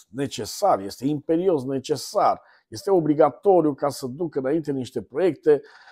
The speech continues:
Noi avem niște înțelegeri cu partenerii externi, et cetera, și eu o să mă fac că te cred și eu. Nu cred asta. Și o să vă spun de ce nu cred.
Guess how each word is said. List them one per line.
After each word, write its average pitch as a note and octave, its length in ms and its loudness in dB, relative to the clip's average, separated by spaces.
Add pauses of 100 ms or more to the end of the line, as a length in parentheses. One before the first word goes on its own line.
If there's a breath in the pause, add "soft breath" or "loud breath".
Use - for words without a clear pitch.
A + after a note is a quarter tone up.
(160 loud breath)
Noi D#3+ 220 2
avem D3 200 4
niște C3+ 220 -4
înțelegeri C3 460 0
cu A2+ 100 -12
partenerii B2 580 -2
externi, B2 640 0
et G#2 100 -14
cetera, D#3+ 560 2
și - 160 -12
eu D#3+ 60 0
o C#3+ 60 0
să A#2 140 -10
mă A2 140 -12
fac - 220 0
că - 80 -20
te - 160 -20
cred F3 380 4
și - 200 -20
eu. - 140 -20 (1120)
Nu F#3+ 260 -8
cred C#3 220 -16
asta. - 440 -20 (460)
Și - 120 -18
o - 20 -12
să F#3 100 -4
vă F#3 80 2
spun G3+ 220 -4
de E3+ 60 2
ce G#2 160 -8
nu D#2+ 120 -14
cred. - 260 -20